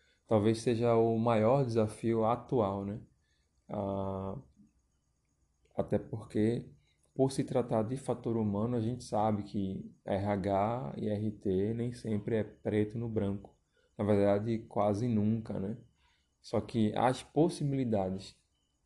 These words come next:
e as perspectivas que uma perfeita sincronia entre essas duas linhas elas trazem, né, podem ser realmente estarrecedoras.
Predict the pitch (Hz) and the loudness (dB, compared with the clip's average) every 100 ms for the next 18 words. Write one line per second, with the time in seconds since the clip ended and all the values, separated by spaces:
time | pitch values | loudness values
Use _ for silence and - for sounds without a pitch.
0 | _ 110 104 104 98 98 127 120 131 - | _ 2 4 6 4 2 -4 -2 -2 0
1 | 117 107 107 - 113 110 110 120 120 120 | 0 0 -2 -2 0 0 0 -6 -2 -2
2 | 131 - 143 139 143 135 107 101 98 101 | -2 -4 -6 -2 -2 0 2 2 0 -4
3 | - _ _ _ 107 95 107 107 113 104 | -18 _ _ _ -2 2 0 2 -2 0
4 | 101 123 117 101 98 95 92 98 98 - | 2 2 2 0 0 -2 -2 0 0 -4
5 | - - 90 92 95 135 - - _ _ | -10 0 2 2 0 -4 -6 -16 _ _
6 | _ _ - 98 98 135 - - _ _ | _ _ -6 -2 0 -2 -6 -14 _ _
7 | _ _ _ _ 104 95 104 98 - 101 | _ _ _ _ 2 4 4 -2 -2 0
8 | 101 95 113 113 98 98 - 120 117 - | 2 2 0 2 0 -2 -4 -6 -6 -14
9 | _ _ _ _ _ 117 104 - 107 92 | _ _ _ _ _ 0 0 0 -2 -2
10 | 123 104 90 92 - | -2 0 0 -4 -12